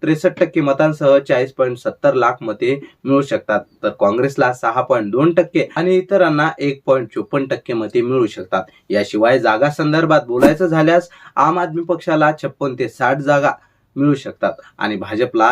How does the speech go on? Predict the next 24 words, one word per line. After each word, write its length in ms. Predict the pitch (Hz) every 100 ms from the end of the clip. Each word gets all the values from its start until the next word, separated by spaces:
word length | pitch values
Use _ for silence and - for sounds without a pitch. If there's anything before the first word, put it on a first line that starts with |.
| 123
दहा 240 | 117 123
ते 160 | 120 139
चौदा 460 | 131 143 135 165 175
जागा 360 | 156 127 131 143 151 - _
मिळू 160 | 135 139
शकतात. 400 | - 101 113 101 - _ _
हा 120 | - 139 151
फॅक्टर 320 | 156 - 180
जर 200 | 170 175 -
असा 200 | 147 156 139
चालला 380 | - - 135 151
तर 80 | 139
या 120 | 123 110
परिस्थितीत 580 | 123 147 151 139 139 143
काँग्रेसचे 640 | - 120 131 135 - 120 139 - - -
खातेही 560 | - 139 - 160 143 143
उघडणार 520 | 127 113 131 110 95
नाही. 140 | 101 101 _ _
मंडळी, 260 | 139 175 208
दुसरा 320 | 165 165 196 185
फॅक्टर 300 | 147 - 165
चालला 340 | 151 135 135
तर 180 | 139 143
पाहूयात 420 | 135 127 123 131